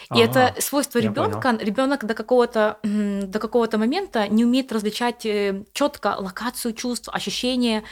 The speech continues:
Speaker 1: Он не может это назвать. Поэтому,
Speaker 2: Мгм.
Speaker 1: э, вот это вот на самом деле такая детская, детский механизм, когда что плохо? Всё плохо. Что непонятно? Всё непонятно. Вот. Это детская
Speaker 2: Да,
Speaker 1: позиция.
Speaker 2: ничего не
Speaker 1: И
Speaker 2: хочу. Вот это
Speaker 1: что
Speaker 2: всё.
Speaker 1: не, не хочу, всё не хочу, ничего не хочу.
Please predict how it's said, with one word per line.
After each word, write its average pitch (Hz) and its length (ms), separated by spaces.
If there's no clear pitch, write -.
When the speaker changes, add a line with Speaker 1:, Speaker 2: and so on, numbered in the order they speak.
Speaker 1:
Он 214 100
не 214 80
может 220 200
это 202 100
назвать. 185 500
Поэтому, 220 460
Speaker 2:
Мгм. 214 240
Speaker 1:
э, 202 280
вот 214 140
это 247 140
вот 247 120
на 226 80
самом 277 220
деле 226 180
такая 214 240
детская, 208 420
детский 214 320
механизм, 254 520
когда 202 400
что - 200
плохо? 180 340
Всё - 180
плохо. - 400
Что - 200
непонятно? 196 480
Всё - 180
непонятно. 165 580
Вот. 202 400
Это - 140
детская 240 300
Speaker 2:
Да, 220 80
Speaker 1:
позиция. 294 360
Speaker 2:
ничего 214 360
не 208 100
Speaker 1:
И - 0
Speaker 2:
хочу. 220 400
Вот 107 180
это - 180
Speaker 1:
что - 20
Speaker 2:
всё. 240 200
Speaker 1:
не, 208 120
не 220 100
хочу, 190 300
всё - 180
не 175 120
хочу, 170 240
ничего 185 320
не 165 100
хочу. - 380